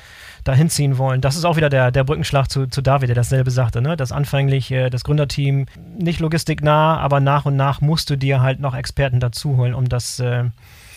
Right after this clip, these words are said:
um das Ganze noch weiter zu professionalisieren, dann auch Leute mit reinholen, die wirklich auch die Kundenbeziehungen haben, die das Geschäft aus dem F F kennen, ne?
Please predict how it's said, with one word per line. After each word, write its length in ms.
um 100
das 120
Ganze 240
noch 240
weiter 280
zu 120
professionalisieren, 720
dann 120
auch 80
Leute 200
mit 160
reinholen, 320
die 140
wirklich 260
auch 100
die 100
Kundenbeziehungen 600
haben, 160
die 60
das 120
Geschäft 440
aus 120
dem 100
F 140
F 180
kennen, 240
ne? 200